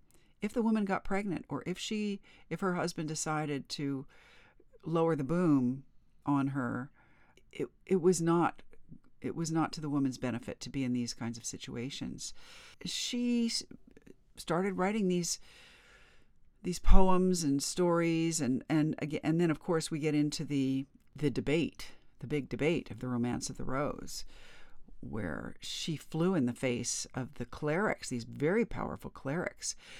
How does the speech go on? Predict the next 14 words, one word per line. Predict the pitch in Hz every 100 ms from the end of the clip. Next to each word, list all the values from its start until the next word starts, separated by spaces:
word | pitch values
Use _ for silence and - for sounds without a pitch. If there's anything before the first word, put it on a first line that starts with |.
| -
who | - 202
ran | 151 - 185 247 240 156 160
the | 160
University | 160 160 147 160 170
of | 160
Paris. | - 170 240 311 170 -
They | 156
ran | 165 151 185
all | 175 143
the | 139
universities. | 135 - 160 - - 143
And, |
of | 143
course, | 185 165